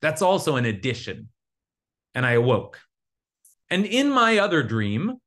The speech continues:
I saw seven ears of grain full and healthy growing on a single stalk, but right behind them sprouted seven ears, shriveled thin and scorched by the east wind. And the thin ears swallowed the seven healthy ears.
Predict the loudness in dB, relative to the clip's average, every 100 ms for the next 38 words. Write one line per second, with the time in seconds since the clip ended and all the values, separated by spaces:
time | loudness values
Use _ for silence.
0 | _ -4 -4 0 -2 0 -2 0 -2 -4
1 | -4 -8 -6 -6 -6 -6 -6 -6 -6 -8
2 | -8 -8 -6 -10 -10 -10 -8 -6 -2 -2
3 | -4 -4 -2 -2 -6 -6 -8 -8 -4 -4
4 | -4 -6 -6 -4 -6 -8 -10 _ _ -12
5 | -6 2 2 2 0 -2 -10 -6 -2 0
6 | 0 -2 -4 0 0 -2 -6 -4 -4 -6
7 | -8 -6 -4 -4 -6 -10 -14 _ _ 0
8 | 0 0 0 2 4 2 0 -2 0 2
9 | 0 -2 -2 -4 -4 -2 -4 -4 -8 -8
10 | -10 -12 -20 -20